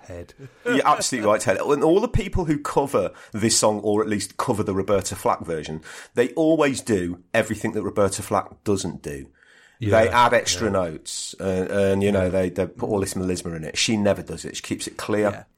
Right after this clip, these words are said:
Speaker 2: She
Speaker 1: Yeah.
Speaker 2: keeps it simple. It's just beautiful.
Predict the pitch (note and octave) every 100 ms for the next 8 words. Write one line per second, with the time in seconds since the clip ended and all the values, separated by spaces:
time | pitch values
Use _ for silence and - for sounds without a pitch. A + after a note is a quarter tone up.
0 | - A#2 G2 F2+ - - - F#2+ F#2 F2
1 | F2 _ _ _ - G2 - - - F2+
2 | - G2 F#2+ F2+ - D2